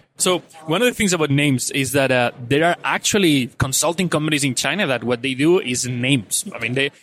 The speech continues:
they design names for companies. So it is a complex process, and it's a, it's a massive accomplishment. And, uh, and it's, there are cases of, of companies that, uh, they were extremely successful outside of China. They came to China,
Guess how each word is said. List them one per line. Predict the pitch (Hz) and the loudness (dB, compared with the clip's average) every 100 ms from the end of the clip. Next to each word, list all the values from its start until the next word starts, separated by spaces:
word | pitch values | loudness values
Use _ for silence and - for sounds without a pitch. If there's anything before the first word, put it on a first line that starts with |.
| 135 | -4
they | 151 160 | 0 0
design | 170 139 151 165 160 | 0 0 2 2 2
names | 156 - | 0 -2
for | - | -4
companies. | 208 220 147 | -2 0 -2
So | 151 | -2
it | 180 170 | -2 0
is | 247 208 | 0 0
a | |
complex | - 160 143 127 | 0 -2 -2 -4
process, | - 160 135 | 0 0 0
and | 123 | -2
it's | 123 123 | -2 0
a, | 131 127 | 0 0
it's | 139 | 0
a | |
massive | 131 143 143 | -2 -2 -4
accomplishment. | 123 160 165 127 123 117 - - - | -2 -2 0 -2 -4 -6 -10 -20 -6
And, | 143 147 | -4 0
uh, | 143 143 151 | 0 2 0
and | 165 | 0
it's, | 165 160 - | 0 -2 -6
there | 147 151 | -4 -4
are | |
cases | 143 - 190 190 156 | -2 -2 0 0 0
of, | 139 131 | -2 -2
of | 139 135 | -2 -2
companies | 165 160 208 240 151 | -2 -2 0 0 0
that, | 143 135 | 0 2
uh, | 135 131 - _ _ | 0 -2 -8 _ _
they | 139 160 | -2 2
were | 170 | 2
extremely | 143 - 190 190 | 0 -2 0 0
successful | 151 - 135 - 170 160 | -2 -2 -2 2 0 0
outside | 131 135 - | -2 -2 -2
of | 151 | -2
China. | - 165 180 | -2 -2 0
They | 160 123 | 0 -2
came | 165 170 | -4 -4
to | |
China, | 165 165 151 151 | -4 -2 0 -2